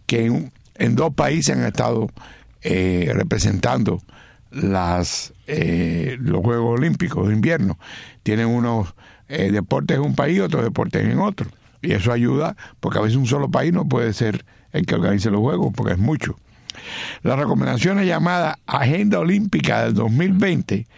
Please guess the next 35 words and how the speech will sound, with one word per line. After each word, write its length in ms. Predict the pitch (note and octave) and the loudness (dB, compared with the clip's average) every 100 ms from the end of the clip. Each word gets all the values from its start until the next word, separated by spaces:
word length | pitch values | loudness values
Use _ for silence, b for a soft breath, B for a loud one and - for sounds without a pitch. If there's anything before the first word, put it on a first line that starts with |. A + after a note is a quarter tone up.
| B B B | B B B
también 320 | - G#2+ C3 | -2 2 2
incluyen 440 | D#3+ - - D#3+ D3+ | 2 0 2 2 2
medidas 400 | C#3 - D3 C#3+ | 2 2 2 0
para 220 | C3+ A#2+ | 0 0
renovar 420 | G#2 G#2+ G2+ B2 | 0 2 2 0
el 120 | C3 | -2
proceso 500 | - A2+ F#2+ C#3 B2+ C3 | -2 -2 0 0 0 0
de 80 | |
candidaturas, 800 | A#2+ G#2 G2 A2 - D#3 A#2+ - - B B B B B | 0 2 2 0 0 0 0 -6 -14 B B B B B
abaratar 680 | - A#2 B2 A#2 A2+ - F3+ | -2 0 2 0 0 0 2
los 180 | F#3+ D3 | 0 2
Juegos, 400 | D#3 C3 - - - | 0 0 -2 -4 -10
esa 180 | - | -4
es 40 | A2 | -2
la 80 | G#2+ | 0
próxima 400 | A#2 G#2+ G2+ G#2 | -2 0 0 0
cosa, 440 | D3 B2+ D3+ A2 B B B B B | 0 -2 -6 -12 B B B B B
revisar 420 | - C3 A#2+ E3 | 0 2 2 0
el 100 | F3 | 0
programa 460 | C#3+ C#3+ D3 D#3 D#3+ | 0 0 0 0 0
deportivo 500 | D#3+ E3+ F3+ F3 E3+ | 0 -2 0 0 2
y 40 | |
crear 260 | D3 C3 C#3 | 0 0 0
una 180 | C3+ C3 | 0 0
cadena 360 | B2+ B2 C#3 | 0 0 0
de 80 | C3 | -2
televisión 500 | - A#2 G2 D3+ F3 | 0 0 0 -2 -2
olímpica. 1040 | - F#3 D#3+ D3+ C3+ C3+ B2 - C3+ - - - _ B B B B B B | -2 0 2 2 0 -2 -4 -4 -6 -6 -10 -20 _ B B B B B B
O 40 | |
sea 160 | A#2 D3+ | -2 0
que 80 | - | 0
el 60 | |
Comité 260 | G3+ C3 F3 | 0 0 0
Olímpico 320 | F#3+ G3 F#3 | 0 0 0
Internacional 720 | F3 F3 F3 F3+ E3+ C#3 - | 0 0 0 0 0 -2 -4